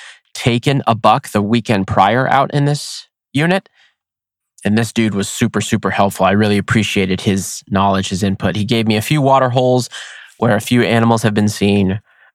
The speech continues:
And then I head out. I head out there. I think it was, like, on a Thursday night, if I'm not mistaken.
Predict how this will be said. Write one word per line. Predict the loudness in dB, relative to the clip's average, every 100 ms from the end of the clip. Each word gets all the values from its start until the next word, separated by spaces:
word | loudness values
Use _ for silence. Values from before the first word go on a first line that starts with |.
| _
And | -10 -6 -4 -2 -2
then | -2 -2
I | -4
head | -2 -2
out. | -2 -6 -8 _ -10
I |
head | -2 0 2
out | 0 0
there. | -2 -2 -4
I | _ _ _ _ _ _ _ _ _ -8
think | -6 -4
it |
was, | -6 -4
like, | -6 -6 -20 _ _ _ 0
on | 2
a |
Thursday | 0 0 2 2 2 0
night, | 0 0
if | 0
I'm | 0
not | 0 0
mistaken. | 0 0 -2 -2 -4